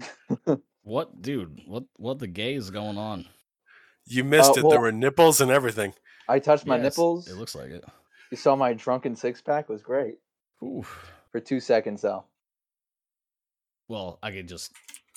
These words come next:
Speaker 2: literally pull up
Speaker 1: You
Speaker 2: the
Speaker 1: can just,
Speaker 2: video
Speaker 1: I mean, you
Speaker 2: after
Speaker 1: have me
Speaker 2: this
Speaker 1: on
Speaker 2: is done.
Speaker 1: Snapchat, Matt, anyway, so I'll send you a dick pic. It's all good, bud.
Speaker 2: Yeah. Again?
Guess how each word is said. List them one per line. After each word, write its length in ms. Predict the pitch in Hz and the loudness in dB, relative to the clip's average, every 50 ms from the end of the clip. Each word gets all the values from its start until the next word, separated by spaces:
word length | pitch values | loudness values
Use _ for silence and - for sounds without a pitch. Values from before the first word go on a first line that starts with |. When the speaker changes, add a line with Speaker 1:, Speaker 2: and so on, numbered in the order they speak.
| - _ _ - - 90 90 | -20 _ _ -20 -18 -16 -16
Speaker 2:
literally 260 | 90 90 87 85 85 | -14 -14 -14 -14 -14
pull 200 | - - 92 85 | -14 -14 -12 -6
up 80 | - 175 | -2 2
Speaker 1:
You 80 | 196 | 4
Speaker 2:
the 60 | 214 | 4
Speaker 1:
can 20 | 214 | 6
just, 140 | 180 165 160 | 4 2 2
Speaker 2:
video 100 | - 180 | 2 2
Speaker 1:
I 40 | |
mean, 120 | 175 165 160 | 4 4 6
you 80 | 175 | 4
Speaker 2:
after 140 | 190 180 160 | 4 4 4
Speaker 1:
have 40 | 135 | 2
me 60 | 117 | 2
Speaker 2:
this 120 | 110 87 85 | 0 -2 -4
Speaker 1:
on 20 | 127 123 123 123 | -2 0 0 0
Speaker 2:
is 20 | |
done. 0 | - 127 101 98 | 0 0 -2 0
Speaker 1:
Snapchat, 60 | 85 | 0
Matt, 140 | 101 101 98 | -2 -4 -4
anyway, 180 | 107 110 104 95 _ _ | -6 -8 -10 -18 _ _
so 140 | _ _ _ _ _ _ 131 127 120 | _ _ _ _ _ _ -16 -10 -10
I'll 160 | 127 139 135 | -10 -8 -8
send 160 | - 151 147 | -10 -8 -6
you 80 | 123 107 | -6 -4
a 40 | 101 | -2
dick 180 | 117 120 117 | -2 -2 -2
pic. 120 | - 101 - | -4 -12 -10
It's 100 | 104 - | -6 -4
all 140 | 127 117 107 | -4 -2 -2
good, 180 | 107 110 107 | -2 -4 -4
bud. 140 | 101 101 101 - _ - | -4 -8 -10 -10 _ -16
Speaker 2:
Yeah. 220 | 98 85 - - - _ _ _ _ _ _ _ _ _ _ _ _ _ _ - | -16 -16 -16 -18 -20 _ _ _ _ _ _ _ _ _ _ _ _ _ _ -18
Again? 520 | 104 101 87 98 101 120 147 180 156 - | -16 -14 -12 -10 -10 -8 -8 -8 -8 -10